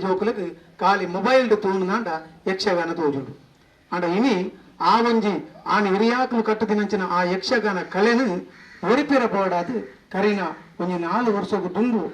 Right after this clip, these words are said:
ಆ ಕಟ್ಟುದಿನ ಕನನು ಆ ಸತ್ಯ ಸಾರ್ಲಪಟ್ಟದ ಅಜ್ಜಿ ಈ ನಡಟಿನಿ ಐನ ಆ ಕಟ್ಟುದಿನ ಕನ ಒರಿಯರ ಬಲ್ಲಿ ಪಂಪುನ ಐನು ನೆರವೇರಿಸಾಯರು. ಜೋಕುಲೆ ನಿಕ್ಲೆಗ್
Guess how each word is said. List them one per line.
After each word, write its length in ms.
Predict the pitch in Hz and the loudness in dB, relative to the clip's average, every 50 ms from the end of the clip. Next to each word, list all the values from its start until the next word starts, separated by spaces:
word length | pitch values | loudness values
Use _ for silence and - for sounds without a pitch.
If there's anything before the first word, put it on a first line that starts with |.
| - - - - - | -12 -18 -18 -14 -12
ಆ 60 | 156 | -10
ಕಟ್ಟುದಿನ 420 | - 165 175 214 220 202 196 180 160 | -8 -6 -2 0 0 0 0 -2 -4
ಕನನು 420 | - - 170 196 226 220 247 240 175 156 156 160 - - - - - | -6 -4 -2 0 2 2 2 2 0 -2 -4 -8 -14 -20 -18 -10 -6
ಆ 100 | - 156 156 147 - - - _ _ _ - | -4 -2 -2 -4 -6 -10 -20 _ _ _ -4
ಸತ್ಯ 320 | - 214 226 - - - 208 190 | -2 -2 -2 0 0 0 0 0
ಸಾರ್ಲಪಟ್ಟದ 600 | 170 185 185 196 202 196 185 190 185 185 180 165 165 | 0 0 0 0 0 -2 -2 -2 -2 -2 -2 -2 -4
ಅಜ್ಜಿ 280 | 165 165 - 202 190 156 151 160 - - - - - - | -4 -4 -4 -2 -2 -2 -4 -6 -8 -14 -20 -18 -10 -8
ಈ 120 | 165 175 175 | -6 -2 -2
ನಡಟಿನಿ 560 | 185 208 233 233 - 214 190 180 175 175 160 147 143 - - - - - 151 | -2 0 -2 -2 -2 -2 -2 0 -2 -2 -2 -4 -6 -8 -12 -18 -12 -8 -6
ಐನ 160 | 156 165 160 151 | -6 -4 -4 -6
ಆ 80 | 143 156 | -6 -6
ಕಟ್ಟುದಿನ 480 | - - 180 196 - 269 226 233 208 185 | -6 -6 -4 -2 0 0 2 2 0 0
ಕನ 240 | - 196 196 202 196 165 160 160 - - - - - | 0 -2 -2 0 0 -2 -4 -6 -10 -18 -16 -6 -2
ಒರಿಯರ 300 | 180 202 262 277 269 254 240 | 2 2 4 6 6 4 4
ಬಲ್ಲಿ 240 | 196 214 208 202 190 180 180 | 4 2 2 0 0 0 -2
ಪಂಪುನ 280 | 165 160 156 160 160 156 160 - - - - 151 | -4 -4 -4 -4 -6 -6 -6 -8 -14 -14 -8 -6
ಐನು 240 | 160 180 180 170 160 147 - - - - - - _ _ _ _ _ _ - | -4 -2 -2 -2 -2 -4 -6 -10 -18 -20 -20 -20 _ _ _ _ _ _ -2
ನೆರವೇರಿಸಾಯರು. 760 | 196 208 247 254 233 208 180 170 - 170 147 139 135 - - - - _ _ _ _ _ _ _ _ _ _ - - - _ _ _ _ _ _ - | 2 4 6 6 6 4 2 0 -2 -4 -4 -4 -4 -6 -10 -14 -20 _ _ _ _ _ _ _ _ _ _ -20 -20 -20 _ _ _ _ _ _ -4
ಜೋಕುಲೆ 360 | 170 196 190 202 185 180 180 220 - - - - - - - | -4 -2 -2 0 0 0 0 -2 -6 -12 -20 -20 -12 -8 -6
ನಿಕ್ಲೆಗ್ 400 | 196 190 233 226 220 190 214 | -4 0 2 4 4 4 4